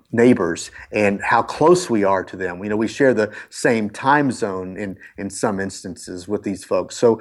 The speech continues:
um, yet their culture is, is completely, uh, you know, uh, radically different from ours. So, um,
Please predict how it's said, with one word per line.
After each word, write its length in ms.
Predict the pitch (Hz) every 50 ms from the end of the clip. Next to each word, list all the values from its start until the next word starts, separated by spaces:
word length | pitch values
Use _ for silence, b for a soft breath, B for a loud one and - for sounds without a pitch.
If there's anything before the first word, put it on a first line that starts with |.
| B B B B B -
um, 480 | 110 104 101 101 107 - - 139 131 127
yet 340 | 139 143 135 113 - -
their 120 | - 117 107
culture 520 | - - 135 131 131 - 123 110 107 101
is, 280 | 107 107 95 - - -
is 260 | 117 95 - - -
completely, 720 | - - 107 98 - - 139 139 - - 107 101 101 101 B B B B -
uh, 220 | 104 90 90 90 90 - -
you 120 | 123 113
know, 280 | 92 87 90 90 - - - - -
uh, 160 | 95 92 92
radically 440 | 101 117 127 139 131 120 - 110 92
different 360 | 82 101 87 - 101 - -
from 140 | 101 92 90
ours. 360 | 87 82 - - - - B B B B B B
So, 380 | - - - 156 139 139 143 -
um, 360 | 139 127 117 113 110 117